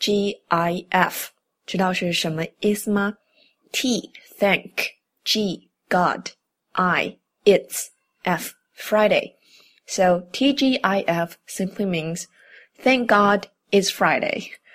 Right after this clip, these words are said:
因为到了周五，明天马上就是周末了，大家都可以休息，所以，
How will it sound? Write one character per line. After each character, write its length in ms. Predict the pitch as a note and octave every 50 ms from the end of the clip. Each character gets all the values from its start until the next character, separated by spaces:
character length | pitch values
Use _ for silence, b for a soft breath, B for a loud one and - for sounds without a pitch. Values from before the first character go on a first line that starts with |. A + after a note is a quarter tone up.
| B B B B B B B
因 120 | G3 G#3+
为 160 | A3+ A3 G#3+
到 160 | G#3+ A3 G#3+ G3
了 140 | F#3 F#3
周 200 | F3+ F#3 G#3 G#3
五， 180 | A3 G#3+ F#3+ -
明 160 | - E3 E3+
天 160 | F#3 A3 A3
马 200 | A3 A3 G3 -
上 220 | - - A#3+ A3+ G#3+
就 120 | G#3 G#3
是 200 | G#3+ - - F3+
周 180 | F3 A3+ A3+ A#3
末 220 | C4 C4+ A#3+ G3
了， 180 | F3+ - - - -
大 100 | F3+ E3
家 80 | E3 E3+
都 140 | F3+ F3
可 160 | E3+ - - E3
以 80 | D#3
休 280 | D#3 - - G3+ G#3+ A3
息， 280 | A3+ - - - - B B B B B B B
所 220 | - - F3+ F#3
以， 280 | F#3 F3+ E3 - -